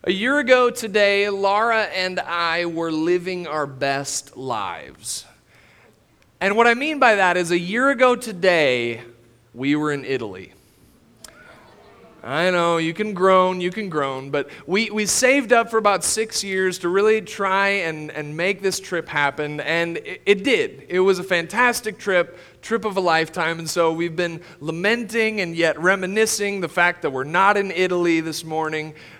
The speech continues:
uh, but we are happy to be here with you regardless. But if we ever open a Springs Vernazza campus, I'm probably out,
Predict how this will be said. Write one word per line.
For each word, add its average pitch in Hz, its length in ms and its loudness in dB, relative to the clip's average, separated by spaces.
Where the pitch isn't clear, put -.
uh, 131 300 -2
but 139 340 2
we 156 160 0
are 147 80 0
happy 214 320 4
to 185 80 -4
be 165 160 -4
here 151 220 -2
with 139 200 -4
you 131 460 -4
regardless. 117 880 -4
But 143 100 0
if 135 80 -8
we 175 140 2
ever 240 200 2
open 208 240 -2
a 175 60 0
Springs 175 580 -4
Vernazza 139 680 -6
campus, 98 720 -10
I'm 127 120 -8
probably 151 440 2
out, 110 280 -2